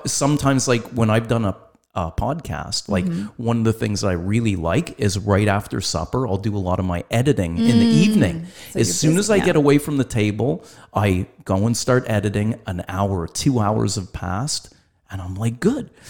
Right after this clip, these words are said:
Speaker 1: But i-, if I don't have something to do, I go back to, into the f-,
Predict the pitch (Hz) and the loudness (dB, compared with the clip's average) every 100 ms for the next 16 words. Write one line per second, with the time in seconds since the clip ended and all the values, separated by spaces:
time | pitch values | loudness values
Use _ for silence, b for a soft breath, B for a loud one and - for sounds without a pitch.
0 | B - 131 131 - 139 101 104 107 - | B 2 4 2 0 -2 2 0 2 4
1 | 135 196 160 175 - 175 180 165 147 127 | 4 4 0 -2 0 -2 0 -2 0 2
2 | 160 180 202 B - 90 82 80 82 85 | 4 4 0 B -6 -6 -4 -6 -4 -4
3 | - - - 127 143 131 - | -4 -4 0 2 2 -2 -6